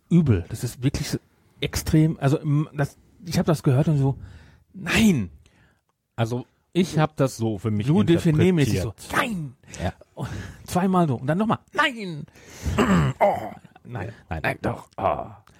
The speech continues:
Speaker 2: Ähm, ich hab das für mich so interpretiert, ähm, die anderen beiden haben ja zum ersten Mal erstmal an dem Abend da von Bob gehört, dass, äh, Maya verschwunden ist. Und bevor sie dann den Fall übernehmen wollten, wollten sie erstmal sich die ganze Sache angucken mit dem Sunset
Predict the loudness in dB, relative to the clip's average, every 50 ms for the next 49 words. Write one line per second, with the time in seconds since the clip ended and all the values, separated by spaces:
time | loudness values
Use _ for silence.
0 | -20 -20 -20 -12 -4 0 2 2 2 2 -2 -4 -6 -8 _ _ _ _ _ _
1 | -6 -4 0 0 0 0 -2 -2 0 0 0 0 0 0 0 -2 0 -2 -2 -2
2 | -2 -2 -2 0 0 -2 -4 -4 -6 -2 2 2 4 4 2 2 0 0 -2 0
3 | 0 2 2 4 4 2 2 0 -2 -4 -6 -10 _ _ _ _ _ -8 -2 0
4 | 2 2 2 2 4 4 4 4 4 2 0 -2 -2 -2 -2 0 0 0 2 2
5 | 2 2 2 2 2 0 -2 -6 -10 _ _ _ _ _ _ _ _ _ _ _
6 | _ _ -8 -6 -2 0 0 0 0 0 2 4 4 4 4 4 2 0 0 0
7 | 2 2 2 4 4 2 2 0 0 -2 0 0 0 0 0 0 0 0 0 0
8 | 0 -2 -2 -2 -2 -2 -2 -2 -2 0 2 2 2 2 2 -2 -2 -4 -14 _
9 | _ _ -20 -20 -10 -4 -2 0 0 2 2 4 4 4 2 2 0 -2 0 2
10 | 2 2 2 2 2 0 0 -2 -4 -10 -18 -20 -20 -18 -18 -18 -16 -16 -18 -18
11 | -20 -20 _ _ -20 -20 -20 -20 -18 -16 -14 -14 -14 -14 -16 -8 -2 2 4 4
12 | 4 2 2 0 0 2 2 4 6 6 6 6 4 2 2 4 2 4 4 2
13 | 2 2 2 2 2 2 2 0 -2 0 2 4 4 6 6 4 4 4 6 4
14 | 4 4 2 0 -2 2 2 2 2 2 0 -2 0 0 0 2 2 0 0 0
15 | 0 0 0 0 0 -4 -6 -4 -4 -4 -4 -4 -4 -4 -4 -4 -2 -2 0 0
16 | 0 0 0 -2 -2 -2 -2 -4 -2 -4 -6 -6 -6 -6 -8 -8 -8 -10 -14